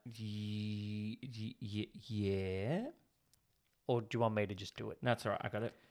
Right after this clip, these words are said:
Speaker 2: Some Like It Hot.
Speaker 1: Um, is number three.
Speaker 2: Okay. Grumpy Old Men.
Speaker 1: Is number four.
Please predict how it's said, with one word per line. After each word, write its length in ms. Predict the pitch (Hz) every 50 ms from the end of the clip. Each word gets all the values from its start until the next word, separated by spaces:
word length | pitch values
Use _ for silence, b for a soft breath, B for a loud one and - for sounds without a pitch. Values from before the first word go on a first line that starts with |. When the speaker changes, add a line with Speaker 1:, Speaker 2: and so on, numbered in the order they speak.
| b b -
Speaker 2:
Some 340 | - - - 143 135 143
Like 280 | 139 135 131 127 123 -
It 80 | 120 -
Hot. 340 | - 117 107 - - - - - - - - _ _ _ _ _ _ _ _ _ - - _ _ _ _ _ - - _ _ _ _ _ _ _ _ _ _ _ -
Speaker 1:
Um, 680 | 120 117 113 113 113 113 110 110 110 110 110 110 107 - - _ _ _ _ _ _ _ _ _ _ _ _ _ _ _ _ _ _ _ _ _ _ _ _ _ _ - - _ _ _ _ _ _ _ _ _ _ - -
is 220 | - 123 117 104 120
number 360 | 117 113 113 117 117 110 113
three. 680 | - - - - 107 107 120 120 120 113 101 - - - - - - -
Speaker 2:
Okay. 480 | 127 120 110 - - 117 107 113 117 123 - - - _ - 139 131
Grumpy 420 | 123 135 131 131 131 131 135 139 123
Old 200 | 117 120 113 107
Men. 360 | 113 113 107 101 98 107 - - _ _ _ _ _ _ _ _ _ _
Speaker 1:
Is 240 | - 127 120 110 113
number 360 | 117 120 120 117 113 107 110
four. 680 | 104 - - - - 113 110 107 107 95 - - -